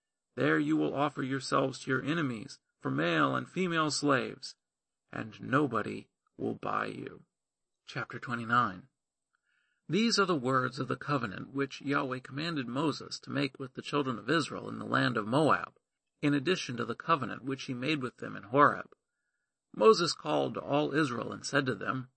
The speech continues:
Your eyes have seen all that Yahweh did in the land of Egypt to Pharaoh, and to all his servants, and all his land, the great trials which your eyes saw, the signs and those great wonders.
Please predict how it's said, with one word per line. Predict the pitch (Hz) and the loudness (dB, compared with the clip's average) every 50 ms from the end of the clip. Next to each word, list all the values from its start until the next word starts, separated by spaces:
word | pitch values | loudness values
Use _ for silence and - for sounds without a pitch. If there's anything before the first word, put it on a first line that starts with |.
| _ _ _ _ _ _ _ _ _ - _ _ _ _ _ _ _ _ _ _ | _ _ _ _ _ _ _ _ _ -20 _ _ _ _ _ _ _ _ _ _
Your | - 156 175 | 0 4 8
eyes | 185 196 202 208 208 208 196 - | 10 12 12 12 12 10 8 4
have | 190 170 | 2 2
seen | - - - - 185 165 143 127 123 | 2 0 0 0 -2 -2 -2 -2 0
all | 131 135 135 135 131 123 | 0 0 2 2 2 2
that | 123 120 143 | 0 0 0
Yahweh | 135 131 131 127 120 120 123 110 | 2 4 4 4 4 0 -2 -2
did | 107 - 143 151 139 117 113 110 | 0 0 2 2 4 2 2 0
in | 117 117 | -2 -4
the | 117 | -4
land | 110 117 131 143 147 143 131 | 0 2 4 4 4 4 2
of | 135 113 | 0 0
Egypt | 123 139 156 135 127 120 107 - - - - - | 0 0 0 0 -2 -6 -6 -8 -12 -18 -14 -14
to | 131 113 | -14 -14
Pharaoh, | - - 139 143 143 127 113 101 104 104 - _ _ _ _ _ _ _ _ _ | -4 0 2 2 2 2 0 -4 -6 -8 -12 _ _ _ _ _ _ _ _ _
and | 139 143 | -2 0
to | 143 - | 2 2
all | - 170 175 185 180 175 | 4 4 4 6 6 4
his | 151 147 147 139 - | 4 2 0 0 0
servants, | - - 170 180 147 110 104 - - - - - | 4 6 8 8 8 6 0 -6 -10 -14 -14 -8
and | - 139 143 | -2 0 0
all | 113 139 165 180 180 175 151 | 2 6 8 8 8 8 6
his | 143 139 127 | 4 0 0
land, | 131 120 123 135 135 120 110 - 90 - _ _ _ _ _ | 0 2 2 4 4 2 -2 -4 -8 -14 _ _ _ _ _
the | - 175 | -2 2
great | 156 196 202 185 147 | 6 6 6 6 4
trials | - - - 135 135 156 165 151 120 110 113 110 - - | 0 -4 -2 2 6 6 8 6 6 4 0 -4 -6 -6
which | 135 135 - - | -6 -6 -6 -4
your | 139 120 113 | -4 0 4
eyes | 127 127 120 113 110 | 4 4 4 2 -2
saw, | - - - 131 135 135 120 - - _ _ _ _ _ _ _ _ _ | -4 -4 -4 -4 -4 -4 -6 -8 -14 _ _ _ _ _ _ _ _ _
the | 160 151 | -2 0
signs | - - 185 190 196 180 156 135 120 131 | 4 6 8 8 8 8 6 6 2 -2
and | 123 123 | -2 -2
those | 127 127 120 | -2 -2 -2
great | - 139 151 156 143 127 | 2 4 4 4 4 4
wonders. | 123 139 147 147 127 117 - - - - - - | 4 4 4 4 4 0 -2 -6 -8 -14 -20 -20